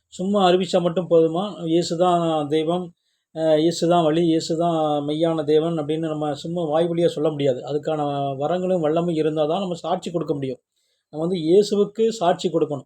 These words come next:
ஆத்தும கனி இயேசப்பாவுக்கு நம்ம வந்து மனுஷனை பிடிக்கணும். இயேசு, இயேசுவுக்காக மனுஷனை பிடிக்கணும். இயேசப்பா சொல்றாரு, "என் பின்ன வாருங்க, நான் உங்களை மனுஷனை பிடிக்கிறவளா ஆக்குவேன்" அப்படிங்கிறாரு.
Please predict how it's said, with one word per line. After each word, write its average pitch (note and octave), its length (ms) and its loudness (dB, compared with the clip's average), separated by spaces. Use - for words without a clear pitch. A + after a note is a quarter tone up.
ஆத்தும F3+ 420 -6
கனி D#3+ 240 -4
இயேசப்பாவுக்கு D#3 920 -2
நம்ம D3+ 260 -4
வந்து D#3+ 300 0
மனுஷனை G3 340 -2
பிடிக்கணும். D#3 420 -6
இயேசு, D#3 280 -10
இயேசுவுக்காக F3 600 -4
மனுஷனை E3 340 -4
பிடிக்கணும். C#3+ 320 -8
இயேசப்பா D3 340 -4
சொல்றாரு, D#3+ 360 -2
"என் E3+ 140 -6
பின்ன F3+ 280 0
வாருங்க, D#3 480 4
நான் E3+ 220 0
உங்களை D#3 160 0
மனுஷனை E3+ 360 -2
பிடிக்கிறவளா D3+ 440 0
ஆக்குவேன்" C#3+ 300 -2
அப்படிங்கிறாரு. B2+ 340 -8